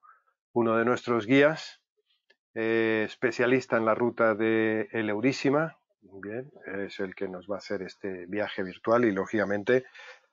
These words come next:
a sus órdenes para todas las preguntas y dudas que puedan, que puedan tener. Empezamos entonces, eh, bueno, con un, con un plano de, un mapa de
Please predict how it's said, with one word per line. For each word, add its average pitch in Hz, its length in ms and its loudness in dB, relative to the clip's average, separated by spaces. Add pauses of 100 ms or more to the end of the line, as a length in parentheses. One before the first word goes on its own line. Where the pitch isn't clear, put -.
(120)
a 110 160 0
sus - 260 -4
órdenes 123 380 4
para 107 260 2
todas 101 240 -2
las 104 160 -4
preguntas 104 540 -6
y 101 40 -8
dudas 104 320 -4
que - 140 -14
puedan, 87 480 -8 (300)
que 101 120 -10
puedan 95 260 -4
tener. - 360 -14 (1160)
Empezamos 139 520 4
entonces, 160 760 2
eh, 120 440 4 (1400)
bueno, 131 300 4
con 123 240 6
un, 135 460 4
con 120 200 0
un 131 140 -2
plano 147 380 4
de, 127 260 6
un 127 160 0
mapa 151 300 2
de 131 360 4